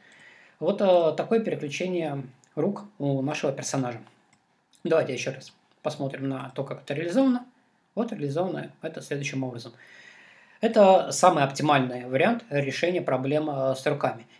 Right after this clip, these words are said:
Теперь, э, важный момент, а стоит ли так делать? Вы в интернете сейчас, в Ютубе можете встретить уйму роликов, э, с очень, вам покажется, крутым риггингом,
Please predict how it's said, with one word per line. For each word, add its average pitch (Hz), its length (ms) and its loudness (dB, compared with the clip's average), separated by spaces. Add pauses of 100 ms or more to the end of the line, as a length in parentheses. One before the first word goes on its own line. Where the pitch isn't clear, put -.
Теперь, 254 380 0 (320)
э, 170 40 0
важный 143 600 6
момент, 170 440 2
а 143 80 -4
стоит 233 340 2
ли 151 80 0
так 156 240 2
делать? 123 360 -10 (480)
Вы 208 380 4
в 175 80 -4
интернете 202 600 0
сейчас, 180 460 -2
в - 40 -16
Ютубе 156 340 -6
можете 156 340 -4
встретить 147 440 -4 (200)
уйму 135 300 4
роликов, 220 480 2 (120)
э, 160 140 0
с - 160 -4
очень, 135 460 -2 (400)
вам 147 300 6
покажется, 135 440 -2
крутым 143 380 2
риггингом, 175 640 0